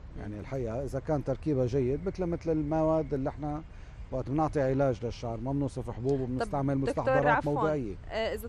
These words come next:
Speaker 2: طقيتها على الراس، أنت عم تغذي جلدة الراس، طب جوا كيف بدها تتغذى؟
Speaker 1: ما هي دور، هي، إيه، كيف تميزي مستحضر منيح من مستحضر ما منيح؟ قدرة الاختراق.
Speaker 2: آه، تمام، أوكي.
Speaker 1: ما أنت هلا اليوم ليش بتحطي كريم؟ في كريم اليوم بيطلع له نتيجة عندك،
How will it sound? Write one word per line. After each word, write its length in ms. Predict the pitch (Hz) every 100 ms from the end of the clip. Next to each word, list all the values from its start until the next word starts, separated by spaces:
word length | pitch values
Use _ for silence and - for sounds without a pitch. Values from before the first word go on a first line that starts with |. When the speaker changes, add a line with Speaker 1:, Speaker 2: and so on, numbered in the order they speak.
| -
Speaker 2:
طقيتها 360 | - 277 330 320
على 140 | 285
الراس، 260 | 247 226 269
أنت 140 | 311
عم 140 | 330
تغذي 340 | 294 320 302 320
جلدة 360 | 320 330 311 -
الراس، 320 | 247 233 226 - - - 233
طب 120 | 214
جوا 280 | 285 330 330
كيف 220 | 359 285
بدها 160 | 233
تتغذى؟ 640 | 233 220 214 226 - 233 -
Speaker 1:
ما 160 | 117
هي 220 | 127 151 127
دور، 320 | 143 135 107
هي، 180 | 107 107 - - - -
إيه، 100 | 160
كيف 280 | 156 190 -
تميزي 340 | 170 180 139 147
مستحضر 440 | 131 156 143 139
منيح 260 | 139 156 120
من 80 |
مستحضر 400 | 127 - 127 131
ما 160 | 120 123
منيح؟ 240 | 113 113 - - - - -
قدرة 200 | 165 165 151
الاختراق. 460 | 165 - 143 120 - - - 220
Speaker 2:
آه، 160 | 220
تمام، 280 | 196 196 - -
أوكي. 200 | - 92
Speaker 1:
ما 100 | 104
أنت 120 | 110
هلا 140 | 131 139
اليوم 260 | 143 160
ليش 140 | 170 135
بتحطي 380 | 143 151 143 131
كريم؟ 280 | 123 127 135 - - - - - - -
في 140 | 175
كريم 320 | 165 156 160 147
اليوم 340 | 139 147 135
بيطلع 380 | 127 135 127 123 - - - - -
له 200 | 160 147
نتيجة 460 | 135 127 131 113 120
عندك، 240 | 117 131